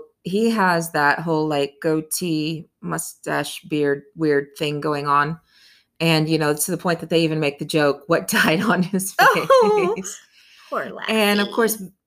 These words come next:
Speaker 1: he hasn't had the time to take it off. And Vic is like, uh, "Get that thing off your face." And he's like, "Well, I don't have the,"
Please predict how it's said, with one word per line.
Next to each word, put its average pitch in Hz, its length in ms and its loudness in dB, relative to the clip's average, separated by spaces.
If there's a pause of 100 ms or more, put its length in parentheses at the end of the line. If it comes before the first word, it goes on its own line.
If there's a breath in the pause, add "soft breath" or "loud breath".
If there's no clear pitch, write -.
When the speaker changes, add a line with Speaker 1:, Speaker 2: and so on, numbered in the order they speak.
(140)
Speaker 1:
he 202 220 2
hasn't 202 300 2
had 190 100 -2
the 180 80 -6
time 185 220 -4
to - 60 -10
take 180 140 -4
it 180 80 -2
off. 214 240 2
And 175 140 -4
Vic 170 200 -4
is 160 200 -4
like, 151 460 -6
uh, 151 260 -6
"Get 190 160 -6
that 180 140 -14
thing 165 160 -6
off 143 160 -8
your 147 80 -10
face." - 520 -10 (400)
And 180 80 -4
he's 175 140 -2
like, 175 200 -6
"Well, 247 140 -2
I 254 60 -2
don't 247 180 -4
have 262 300 -2
the," 240 80 0